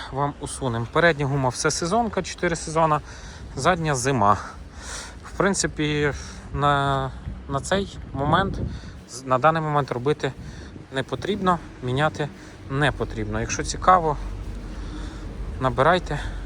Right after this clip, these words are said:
приїжджайте, забирайте. Гарний сценік з малим пробігом. Знову ж таки, він-код є,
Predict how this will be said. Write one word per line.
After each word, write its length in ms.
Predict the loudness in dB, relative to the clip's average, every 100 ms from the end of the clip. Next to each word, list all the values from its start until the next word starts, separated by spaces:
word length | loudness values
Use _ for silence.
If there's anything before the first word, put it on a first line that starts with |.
| -8 -8 -8 -4
приїжджайте, 580 | 0 2 2 2 0 -4 -6 -8 -10 -10 -8
забирайте. 920 | 0 2 2 0 0 0 0 -4 -6 4
Гарний 300 | 6 6 0
сценік 440 | -2 -2 -2 -4 -6
з 80 | -4
малим 320 | -2 -2 -4
пробігом. 520 | -4 -4 -4 -6 -6 -10 -16 -16 -14 -12 -12 -12 -12 -12 -12 -12 -12 -12 -12 -14 -14 -14 -14 -14 -14 -8 4
Знову 200 | 6 6
ж 100 | 2
таки, 200 | -2 0
він-код 380 | 2 2 2
є, 280 | 2 2 2